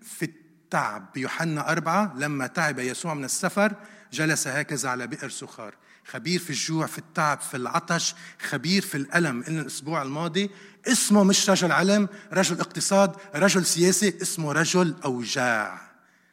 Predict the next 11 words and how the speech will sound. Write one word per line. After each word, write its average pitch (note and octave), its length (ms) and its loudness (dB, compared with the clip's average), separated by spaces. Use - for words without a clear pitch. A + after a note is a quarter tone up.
ومختبر A#2+ 800 -8
الحزن. A2 480 -8
هيدا G3 320 8
هو D3+ 200 4
الرب C#3 260 2
يسوع C#3 320 2
المسيح C3+ 600 -2
اللي C#3 140 -8
شابهنا. C#3 680 -4
كان E3+ 340 -2
ينبغي E3+ 560 0